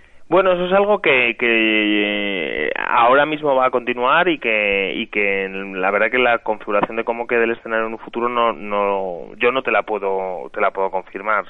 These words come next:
¿sabes? Yo lo que sé es que, eh, no es algo que vaya a desaparecer mañana, eh,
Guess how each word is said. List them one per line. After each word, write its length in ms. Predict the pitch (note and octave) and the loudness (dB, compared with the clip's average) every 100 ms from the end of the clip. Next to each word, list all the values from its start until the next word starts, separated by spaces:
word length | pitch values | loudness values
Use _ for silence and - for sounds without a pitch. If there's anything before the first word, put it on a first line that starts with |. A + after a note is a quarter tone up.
| - | -6
¿sabes? 220 | A#2 G#2+ | -6 -4
Yo 140 | G#2 | -4
lo 180 | G2 G2+ | -2 -2
que 100 | G2+ | -4
sé 200 | F#2+ A2+ | -2 -2
es 100 | A2 | -2
que, 260 | - A2+ G#2+ - - - - | -2 -2 -2 -6 -20 -20 -6
eh, 300 | G2+ G2 F#2+ | -2 0 0
no 100 | G#2 | -2
es 100 | A2 | 2
algo 140 | G#2+ | 0
que 80 | G#2 | 2
vaya 120 | G2+ | 0
a 20 | |
desaparecer 340 | G2 G2 F#2+ G2 | 0 -2 -6 -4
mañana, 440 | G2 C3 F#3+ C4+ D4+ - | -2 0 0 -2 -4 -6
eh, 460 | A#2+ A2+ G#2+ G2+ | 0 0 2 0